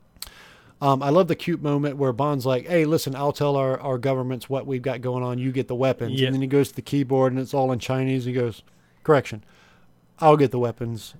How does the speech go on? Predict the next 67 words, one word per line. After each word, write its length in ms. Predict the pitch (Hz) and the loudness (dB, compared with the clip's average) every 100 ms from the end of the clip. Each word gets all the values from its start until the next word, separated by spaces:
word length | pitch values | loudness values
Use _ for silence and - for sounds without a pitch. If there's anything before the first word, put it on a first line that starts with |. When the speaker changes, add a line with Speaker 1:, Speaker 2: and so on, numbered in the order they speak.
| - | -4
Speaker 1:
You 160 | 139 | 0
Speaker 2:
Yeah. 40 | 147 | 0
Speaker 1:
send 120 | 117 | 0
the 60 | 110 | -2
messages." 640 | 113 - 120 98 151 151 | 0 0 -2 -2 -4 -2
Speaker 2:
And 100 | 147 | -2
she 100 | - | -2
just 140 | 180 - | -4 0
kinda 180 | 165 | 0
smiles 480 | 139 - 143 131 131 | 0 2 4 4 2
and 120 | 127 | -2
laughs 340 | 120 123 127 - | 0 0 0 -2
like 140 | 123 | -8
she 160 | - 170 | -6 -4
knows 260 | 127 120 | -2 -4
better. 260 | 113 123 127 | -2 -4 -4
'Cause 200 | 127 147 | -4 -2
she, 120 | 202 196 | 4 4
like, 100 | 170 | 4
steps 240 | 208 147 | -2 -2
back 120 | 202 180 | -4 -2
and, 40 | |
like, 80 | 175 | 2
Speaker 1:
All 60 | 202 | 2
right, 60 | |
Speaker 2:
"All 60 | 190 | 2
right, 140 | 185 | 2
Speaker 1:
go 100 | 165 | 6
ahead. 220 | 165 190 | 8 8
Speaker 2:
I 80 | 143 | 2
wanna 140 | 151 165 | -8 -4
see 80 | 185 | -2
how 100 | 175 | -2
this 140 | 175 | -2
Speaker 1:
Knock 180 | 170 - | -2 2
Speaker 2:
goes." 80 | 160 | 2
Speaker 1:
it 20 | |
out. 180 | 170 151 _ _ - - - - - - | 0 -2 _ _ -20 -20 -20 -20 -20 -10
Uh-huh. 220 | 127 101 | -6 -6
Speaker 2:
Uh, 300 | 127 135 127 123 | -4 -2 -4 -2
and, 160 | 165 185 | 0 2
and 80 | 202 | 4
actually, 420 | 233 247 220 170 | 2 0 -4 -4
like, 220 | 151 151 | -2 -4
throughout 280 | - 185 208 | -2 -2 -2
this 120 | 190 - | -4 -6
whole 140 | 156 | -8
scene, 300 | - 170 139 | -6 -6 -6
especially 400 | 117 170 165 180 | -6 -6 -6 -6
when 160 | 147 135 | -6 -6
all 200 | 127 131 | -6 -6
the 100 | 131 | -4
gadgets 400 | 127 127 131 131 | -4 -4 -6 -8
pop 300 | - 143 143 | -6 -6 -6
out 380 | 131 127 131 127 | -4 -4 -4 -6
and 520 | 131 123 120 120 123 - _ _ 156 | -8 -8 -8 -10 -14 -20 _ _ 0
Bond's 340 | 143 143 143 | 0 0 -2
going 240 | 143 139 | -2 -4
through 320 | 135 143 139 139 | -4 -4 -2 -2
all 140 | 135 | -2
the 60 | 139 | -4
different 240 | 135 135 | -6 -8
grad-, 400 | 127 139 139 131 | -6 -4 -4 -6
gadgets 420 | - 143 135 135 135 | -6 -6 -6 -10 -10
and 80 | |
grabbing 300 | 123 131 135 | -8 -6 -8
stuff, 260 | 135 156 | -8 -8